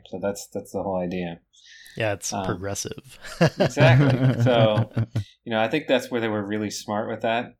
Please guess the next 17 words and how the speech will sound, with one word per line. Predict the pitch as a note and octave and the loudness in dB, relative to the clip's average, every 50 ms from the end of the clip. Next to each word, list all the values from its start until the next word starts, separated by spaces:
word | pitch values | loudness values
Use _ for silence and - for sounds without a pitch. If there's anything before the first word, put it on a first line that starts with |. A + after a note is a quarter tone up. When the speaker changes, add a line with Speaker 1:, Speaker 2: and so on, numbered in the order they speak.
| _ - | _ -10
Speaker 1:
is, | G#2+ G2+ F#2+ F#2 F2+ F2+ F2 E2+ - - - _ - | -8 -8 -6 -6 -6 -8 -8 -10 -12 -14 -16 _ -14
is | - G2 F#2+ F2+ F2 - - - - - | -12 -10 -10 -10 -12 -14 -16 -14 -10 -6
you | A2+ A2+ | -4 -2
didn't | A#2+ A#2 A2 | -2 -2 -2
have | G#2 G#2 F#2+ - | -2 -4 -6 -6
to | - | -8
make | G2 F#2+ F#2+ F2+ F2 - - - | -8 -6 -6 -6 -6 -8 -14 -16
a | - B2 | -12 -8
separate | - - - - G#2 G2+ - _ _ _ _ _ _ _ _ - | -4 -4 -4 -4 -6 -12 -12 _ _ _ _ _ _ _ _ -12
version | G#2+ A2+ A2+ G#2+ G2+ G#2+ G2+ G2 | -6 -4 -2 -2 -2 -4 -4 -6
of | F#2 | -6
your | F#2+ F#2+ F2+ | -6 -6 -6
site | - - - F#2+ F#2 F2+ - - | -6 -4 -2 -2 -2 -4 -6 -10
that, | F#2+ F2+ - _ _ _ _ _ _ _ - | -12 -12 -12 _ _ _ _ _ _ _ -12
you | G2+ F#2+ F2+ | -10 -8 -6
know, | F2 E2+ E2+ | -6 -6 -8
suddenly, | - - G#2+ F#2+ F2+ F2+ F#2 F2+ F2 - | -8 -6 -6 -6 -4 -4 -4 -6 -6 -8